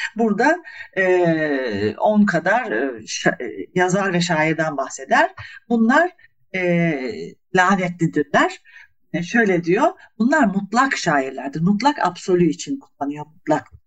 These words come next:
E, bulanık değil yani. Tek tek bir şiir, saf bir şiir anlayışı, öyle düşünelim. Şimdi bunlar mutlak şairlerdir diyor.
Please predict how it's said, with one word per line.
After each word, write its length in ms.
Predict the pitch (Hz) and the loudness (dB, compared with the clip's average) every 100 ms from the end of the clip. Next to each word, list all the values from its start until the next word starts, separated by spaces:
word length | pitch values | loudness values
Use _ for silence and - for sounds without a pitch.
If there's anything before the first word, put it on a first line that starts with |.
| _ _ _ _ _ - - - | _ _ _ _ _ -20 -20 -2
E, 200 | 147 143 - _ _ _ _ _ _ _ _ _ - | 0 0 -2 _ _ _ _ _ _ _ _ _ -2
bulanık 500 | 170 160 156 160 - | 0 2 0 0 0
değil 220 | 165 139 | 0 0
yani. 360 | - - - - | -6 -14 -6 -2
Tek 320 | 185 175 - | 0 -2 -6
tek 260 | 135 - | -8 -6
bir 40 | - | -10
şiir, 360 | - - 139 - - _ _ 165 | -8 -6 -6 -8 -14 _ _ -8
saf 400 | - 143 - - | -4 -6 -4 -2
bir 60 | |
şiir 480 | 147 - 143 131 170 | 0 2 2 2 0
anlayışı, 360 | 160 135 - - - - - | -2 -4 -8 -12 -16 -14 -2
öyle 260 | 160 151 | 0 2
düşünelim. 480 | 190 - 131 190 302 - - - - | -2 -6 -2 0 0 -4 -18 -18 -6
Şimdi 180 | 247 | 2
bunlar 300 | 220 240 285 | 4 4 4
mutlak 400 | 240 220 233 254 | 4 2 0 -2
şairlerdir 840 | - 185 151 143 135 135 - 113 107 | 0 0 2 2 0 -4 -8 -16 -14
diyor. 180 | 120 | -14